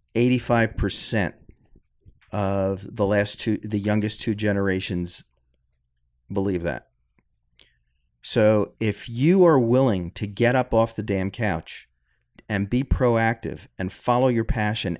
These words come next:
and make something happen, your competition in life is not a hundred percent, it's fifteen percent. And your chance of success just shot through the roof. But it requires sacrifice.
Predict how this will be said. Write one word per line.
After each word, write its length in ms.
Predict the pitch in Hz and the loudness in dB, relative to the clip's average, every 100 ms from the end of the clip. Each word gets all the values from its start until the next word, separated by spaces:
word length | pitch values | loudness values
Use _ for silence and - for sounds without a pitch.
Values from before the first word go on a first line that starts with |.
| - | -6
and 180 | 98 | -4
make 200 | 98 143 | -2 -2
something 340 | - 98 87 82 | -2 -4 -6 -6
happen, 420 | 90 76 - - _ _ _ _ _ _ _ | -6 -8 -10 -16 _ _ _ _ _ _ _
your 280 | 107 127 180 | -2 2 2
competition 1000 | - - 156 - - - 151 - - - _ - | 0 -6 -4 -4 -6 -4 -4 -4 -8 -12 _ -8
in 160 | 101 87 | -6 -4
life 360 | 80 64 - _ _ _ _ _ | -6 -8 -16 _ _ _ _ _
is 180 | 123 120 | -4 0
not 200 | 143 160 | 0 2
a 60 | 120 | 2
hundred 280 | 131 120 | 0 0
percent, 440 | 101 107 - 131 123 | -2 -2 -2 -2 -2
it's 200 | 104 95 | -4 -4
fifteen 600 | - 127 - - 135 131 | -4 -2 -4 -2 -2 0
percent. 440 | 127 90 - 65 - _ _ _ _ _ _ _ _ - | -2 -4 -6 -8 -10 _ _ _ _ _ _ _ _ -8
And 260 | 104 101 107 | -4 -2 0
your 280 | 117 156 | 4 4
chance 420 | 170 - 143 135 - | 4 2 0 0 -2
of 60 | |
success 500 | 113 110 - 110 95 | -2 -2 -2 -2 -2
just 200 | - 87 | -4 -6
shot 360 | - - 117 - | -6 -2 -4 -4
through 180 | 120 107 | -6 -6
the 100 | 95 | -4
roof. 420 | 90 85 - - _ _ _ _ _ _ _ _ _ _ _ _ _ _ _ _ _ _ _ | -4 -4 -8 -20 _ _ _ _ _ _ _ _ _ _ _ _ _ _ _ _ _ _ _
But 280 | - 120 107 | -4 0 0
it 100 | 110 | 0
requires 580 | 110 - 127 127 131 - | -4 -4 0 2 2 2
sacrifice. 800 | 135 120 - 85 - - - - | 2 0 0 -6 -8 -10 -12 -12